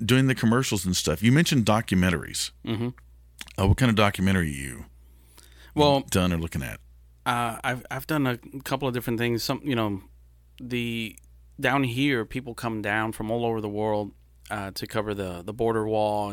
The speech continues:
Speaker 2: immigration issues, you know, drug cartels.
Speaker 1: Oh, yeah.
Speaker 2: So I've, I've helped on, um, on those types of things because they need somebody who's local, who knows the, you know, the lay of the land and, and also has a,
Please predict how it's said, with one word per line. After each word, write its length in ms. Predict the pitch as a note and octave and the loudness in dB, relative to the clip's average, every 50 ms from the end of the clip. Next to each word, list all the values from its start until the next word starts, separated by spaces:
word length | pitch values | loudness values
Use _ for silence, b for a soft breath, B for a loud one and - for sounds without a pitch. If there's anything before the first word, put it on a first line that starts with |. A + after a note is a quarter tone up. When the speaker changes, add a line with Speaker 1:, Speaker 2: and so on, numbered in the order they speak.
| G2+ | -6
Speaker 2:
immigration 640 | G2 G2+ F#2+ - A2 A2 G#2+ G#2 - A2 G#2 G2+ G#2 | -8 -8 -4 -4 -4 -2 -4 -6 -8 -8 -8 -6 -6
issues, 680 | G#2 G2+ - - - G#2+ G2+ G2 G2 G2 G2 F#2+ A2 - - A2 | -8 -8 -8 -8 -8 -8 -8 -8 -8 -8 -10 -12 -14 -14 -10 -10
you 60 | G#2 G2 | -8 -8
know, 360 | F#2 F2 F2+ E2+ E2 D2 C2+ C2+ - - | -8 -10 -12 -12 -14 -14 -16 -16 -6 -4
drug 160 | B2+ A2+ G#2+ | -2 -2 -2
cartels. 720 | - - A#2 G#2+ G2+ - - G#2+ G#2 G2+ G2+ G2 F#2 - - B B B B B B B B - | -4 -6 -6 -6 -6 -8 -8 -8 -8 -8 -8 -10 -10 -12 -16 B B B B B B B B -6
Speaker 1:
Oh, 120 | E2 - - | -4 -2 0
yeah. 60 | D#2+ | 0
Speaker 2:
So 160 | C#2+ C#3+ A#2+ A2+ A2+ | 2 4 6 6 4
I've, 120 | A2 A2+ - - A#2 | 4 2 -2 -2 0
I've 160 | A#2+ A#2 G#2+ - - - | 0 0 -2 -2 -2 -2
helped 200 | C#3 D3 - - | -2 -2 -2 -4
on, 340 | A#2+ A2+ G#2+ G2+ F#2+ F#2 - - | -4 -2 -2 -2 -4 -6 -8 -10
um, 460 | G2+ G2+ G2+ G2 F#2 F2+ F2 E2+ - - | -10 -8 -8 -8 -10 -12 -14 -16 -18 -10
on 160 | - A2 G#2+ G#2+ | -8 -6 -4 -2
those 180 | G#2 G2 - - | -2 -4 -4 -4
types 160 | G#2+ G2+ - - | -6 -6 -6 -8
of 40 | - | -10
things 240 | - G#2 G#2 G#2 G2+ | -8 -6 -6 -6 -6
because 480 | - G#2+ G2 - G#2+ G#2+ G2+ G2 F#2+ F2+ - - - A#2 | -8 -10 -6 -4 -2 -2 -2 -2 -6 -8 -8 -6 -2 -2
they 80 | A#2 A2+ | 0 0
need 260 | A#2 A2+ A2+ G#2 - | 0 0 -2 -2 -4
somebody 300 | - G#2+ G2+ G#2 G#2 G2+ | -4 -6 -4 -4 -6 -6
who's 220 | F#2+ G#2+ G2+ - A#2 | -6 -8 -8 -8 -4
local, 600 | A2+ A2+ B2 B2+ - - G2+ G2 G2 G2 F#2+ - - - _ - - | -2 0 0 -2 -4 -6 -8 -8 -8 -8 -10 -12 -16 -20 _ -14 -8
who 100 | - A#2 | -6 -4
knows 440 | A2 G#2+ G#2 G2+ F#2+ F#2+ G2 G#2+ B2+ | -4 -2 -4 -4 -4 -6 -8 -8 -8
the, 100 | G#2+ G2 | -8 -8
you 320 | F#2+ F2+ D2+ C#2+ G#2+ A2+ G2+ F#2 F#2 | -8 -10 -12 -12 -10 -10 -10 -10 -10
know, 120 | F2+ F2 E2+ F#2 F#2+ | -10 -12 -12 -10 -10
the 140 | G2 G2 | -10 -8
lay 200 | G2 G#2 G#2+ G#2+ | -6 -6 -4 -4
of 80 | A2 G#2 G2+ | -4 -4 -4
the 40 | G#2 | -4
land 460 | G#2 G#2+ G#2 G#2 G#2 G#2 G2+ G2+ G2 | -4 -4 -4 -4 -4 -4 -4 -6 -6
and, 200 | F#2+ F#2 F2+ F2+ | -6 -8 -10 -10
and 220 | - - G#2 G2 G2+ | -10 -10 -8 -6 -4
also 340 | A2 A2 G#2 - A2 G#2 G2 | -4 -4 -4 -4 -4 -4 -4
has 180 | G2+ G2+ F#2+ | -4 -6 -6
a, 120 | G2 F#2+ | -6 -8